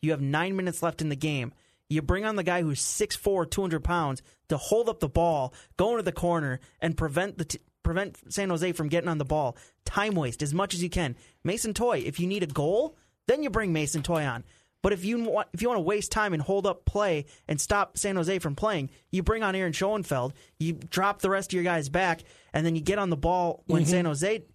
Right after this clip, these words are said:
Speaker 1: has it, you kick it upfield and have Aaron Schoenfeld just chest it down and just hold it up.
Speaker 2: He's
Speaker 1: I don't
Speaker 2: a v-
Speaker 1: understand why people want Mason
Speaker 2: I,
Speaker 1: Toye
Speaker 2: you know
Speaker 1: to come in in those minutes when you already are up five two and
Speaker 2: Right.
Speaker 1: you're just there to kill the game.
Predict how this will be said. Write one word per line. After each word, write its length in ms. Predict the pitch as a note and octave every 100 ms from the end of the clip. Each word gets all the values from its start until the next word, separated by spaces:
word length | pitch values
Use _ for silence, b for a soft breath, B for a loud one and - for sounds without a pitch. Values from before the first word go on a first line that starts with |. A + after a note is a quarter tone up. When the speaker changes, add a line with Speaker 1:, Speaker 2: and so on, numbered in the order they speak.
| _ -
Speaker 1:
has 280 | D3+ D3 D#3
it, 180 | - - _
you 80 | D#3+
kick 240 | D3 A3+ G3+
it 60 |
upfield 440 | F#3 - G3 G3+ E3
and 100 | D#3+
have 160 | D#3
Aaron 160 | E3 D#3
Schoenfeld 420 | E3+ D#3 D#3 D#3
just 200 | D3+ - b b b
chest 280 | F#3+ F3 E3+
it 100 | D3
down 240 | E3 E3
and 80 | D3+
just 140 | D3
hold 220 | F3+ F#3
it 80 | D3
up. 240 | E3+ F3+ _ _ _ _ _
Speaker 2:
He's 120 | D3 G#3
Speaker 1:
I 60 |
don't 80 | A3
Speaker 2:
a 40 |
v- 40 | A#3
Speaker 1:
understand 420 | A3+ G3+ A3 G#3
why 120 | F#3
people 280 | F3 G3 F3
want 240 | D#3 F#3+ D3
Mason 300 | F#3 F3 D3
Speaker 2:
I, 40 | G3
Speaker 1:
Toye 200 | F3+ E3+
Speaker 2:
you 100 | F3+
know 100 | G#3+
Speaker 1:
to 60 | G#3+
come 180 | F#3 F3
in 160 | E3+ D#3+
in 140 | F3+
those 180 | F3+ E3
minutes 240 | F3 F#3 - b b
when 120 | E3+
you 140 | F3 -
already 380 | G3 G3+ F3+ F3
are 120 | F3+
up 220 | F3 F3
five 280 | - F3 D3+
two 280 | - G#3 D3+ B
and 100 | - E3+
Speaker 2:
Right. 100 | D#3+
Speaker 1:
you're 60 |
just 160 | G3+ -
there 120 | G3
to 40 | D3+
kill 240 | - G3
the 80 | D3+
game. 340 | D3+ F#3 G#2